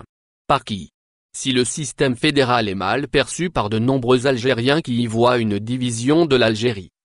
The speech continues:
bien que ce concept soit loin de tout morcellement du pays, l'Assemblée constituante, elle, est un des éléments que la majorité des citoyens envisagent pour fonder la nouvelle république à l'avènement de laquelle aspire le peuple majoritaire qui marche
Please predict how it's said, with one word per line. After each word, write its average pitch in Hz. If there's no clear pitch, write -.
bien 127
que 131
ce -
concept 143
soit 139
loin 113
de 151
tout 180
morcellement 127
du 135
pays, 98
l'Assemblée 117
constituante, 127
elle, 113
est 135
un 175
des 139
éléments 139
que 135
la 113
majorité 143
des 143
citoyens 135
envisagent 117
pour -
fonder 123
la 113
nouvelle 123
république 127
à 127
l'avènement 117
de 123
laquelle 123
aspire 160
le 151
peuple 185
majoritaire 139
qui 151
marche 131